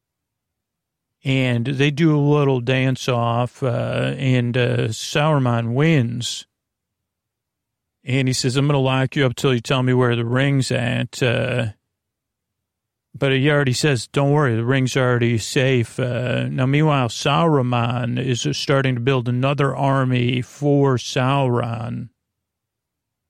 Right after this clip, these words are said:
of, like, combined beings. Uh,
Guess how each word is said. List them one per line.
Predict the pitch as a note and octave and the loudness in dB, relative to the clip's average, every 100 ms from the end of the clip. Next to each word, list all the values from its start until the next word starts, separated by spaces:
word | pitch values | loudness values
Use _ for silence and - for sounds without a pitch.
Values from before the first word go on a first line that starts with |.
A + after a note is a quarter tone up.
| _ | _
of, | C#3 B2+ A#2 | -2 -2 0
like, | B2 B2+ A#2+ - - | -2 -2 -4 -10 -6
combined | C#3+ B2+ B2+ B2+ B2+ A#2 | -4 0 2 2 0 0
beings. | B2 B2+ C3+ B2 B2 C3 A2 - C3+ | 0 2 4 2 0 -6 -8 -6 -4
Uh, | C3 C3 B2 B2 | -2 -2 -2 -2